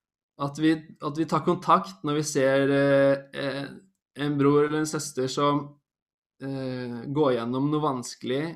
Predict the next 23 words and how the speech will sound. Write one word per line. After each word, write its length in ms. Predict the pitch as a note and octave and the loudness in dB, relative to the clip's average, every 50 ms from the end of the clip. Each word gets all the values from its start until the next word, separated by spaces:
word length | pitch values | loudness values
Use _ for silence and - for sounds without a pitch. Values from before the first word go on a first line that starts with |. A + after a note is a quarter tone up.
| - _ | -14 _
eller 160 | - C3 C3 B2+ | -8 -6 -6 -4
som 120 | C3 C#3+ | -2 -2
vi 80 | C#3 C#3 | -2 -2
ser 220 | - C3 A#2+ A#2+ | -2 -4 -4 -4
at 140 | A#2+ A#2 - | -4 -6 -4
det, 200 | B2+ C3 C3 C3+ | -2 -2 0 0
hjertet 360 | D3 C#3+ C#3+ - - - A#2+ | -2 -2 -4 -8 -10 -10 -6
begynner 320 | B2+ C3 A#2+ A2+ A2+ A#2 B2 | -4 -4 -4 -4 -4 -2 0
å, 100 | B2 B2+ C3 C3 - _ - _ _ _ _ _ _ _ _ _ - | 0 0 -2 -4 -10 _ -20 _ _ _ _ _ _ _ _ _ -6
å 140 | - C3 C3+ | -4 -4 -2
drifte 520 | B2 B2+ C#3+ D3+ C#3+ - - - - - | 2 4 4 4 4 0 -6 -8 -6 -4
av 120 | A#2+ C3+ C#3 | -2 0 0
gårde 240 | C3+ B2 A2+ G#2+ - | 0 0 0 -2 -4
til 80 | C3 C3 | -4 -4
andre 220 | B2 A2 G#2+ A2+ | -4 -4 -6 -8
ting. 280 | G#2 - C#3 D3+ E3 D#3+ C#3 C#3+ - - | -4 -4 -4 -4 -4 -6 -10 -14 -16 -16
Altså, 260 | C3 C3+ D3 D#3 D3+ D3+ | -14 -8 -8 -8 -6 -4
pass 260 | - F#3 F#3 - - - | -4 -4 -4 -4 -10 -8
på 100 | - A#2+ | -4 -2
hverandre 300 | B2 A#2+ B2 B2+ B2 B2+ | 0 0 0 -2 -2 -2
litt. 380 | D3 F3 F#3 F#3 F#3+ F#3 - _ _ _ _ _ _ - - - - - - - - - - - _ _ _ _ _ _ _ _ _ - | 0 -2 -2 -4 -6 -16 -20 _ _ _ _ _ _ -20 -20 -20 -20 -20 -20 -20 -20 -20 -20 -20 _ _ _ _ _ _ _ _ _ -4
Ehm, 640 | B2+ B2+ B2 B2 B2 A#2+ A#2+ B2 B2 B2 A#2+ A#2+ - - _ _ _ _ _ _ _ _ C#3 | -2 -2 0 0 0 0 -2 -2 -2 -2 -4 -4 -8 -12 _ _ _ _ _ _ _ _ 0
og 360 | C3+ C3+ C#3 C3+ C3+ - | 4 4 4 4 2 -4